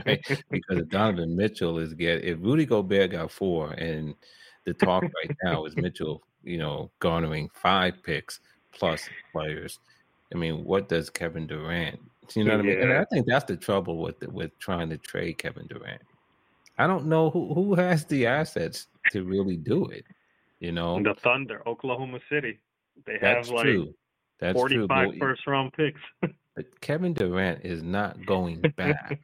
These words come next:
Speaker 2: <laughs>
Speaker 1: to Oklahoma City.
Speaker 2: No.
Speaker 1: <laughs> You know, it, you can't even make a record out of that. At least the Jackson
Speaker 2: No.
Speaker 1: Five said, "I'm going back to Indiana." You can't say, "I'm going back to
Speaker 2: <laughs>
Speaker 1: Oklahoma City."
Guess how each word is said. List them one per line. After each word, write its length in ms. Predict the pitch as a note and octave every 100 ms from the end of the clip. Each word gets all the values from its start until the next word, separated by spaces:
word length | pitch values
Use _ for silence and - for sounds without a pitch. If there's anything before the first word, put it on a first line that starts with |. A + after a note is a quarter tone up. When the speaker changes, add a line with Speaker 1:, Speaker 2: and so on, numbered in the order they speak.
| -
Speaker 2:
<laughs> 1500 | C#3+ - D3 - _ _ _ _ _ _ _ _ _ _ _
Speaker 1:
to 80 | -
Oklahoma 720 | - F2 - E2+ E2 D#2+ D#2 D2+
City. 420 | - D#2 D2+ B2 - - -
Speaker 2:
No. 500 | G#2+ G2+ G2 F#2 F#2 -
Speaker 1:
<laughs> 60 | _ _ - - - - - - - - -
You 140 | F2+
know, 160 | E2+ E2+
it, 220 | - F#2+
you 320 | F#2+ G2 G2+
can't 240 | B2 D#3 C#3
even 180 | G#2+
make 220 | G2 G2+ E2+
a 40 |
record 360 | F2 F#2+ F#2+ D#2+
out 160 | G2 D#2
of 100 | -
that. 100 | D2+
At 100 | F#2
least 200 | A#2+ A#2+
the 80 |
Jackson 420 | E2+ F2+ F#2 C3+ C#3
Speaker 2:
No. 80 |
Speaker 1:
Five 220 | C3+ F2 E2+ E2+
said, 120 | E2+
"I'm 120 | F2
going 320 | E2+ F2+ D#2+ D#2
back 280 | F#2+ F2
to 120 | - -
Indiana." 720 | F2 D#2+ D#2+ - F#2 D3+ - _ _ _
You 100 | C3
can't 260 | B2+ F3+ G#2+
say, 200 | - F#2
"I'm 160 | E2+ E2
going 380 | G2 F#2+ D#2
back 260 | F2+ F#2+ -
to 100 | F3+
Speaker 2:
<laughs> 0 |
Speaker 1:
Oklahoma 720 | F#2+ G2 D#2 D#2+ G2+ F2+ -
City." 420 | - G#2+ E2 D2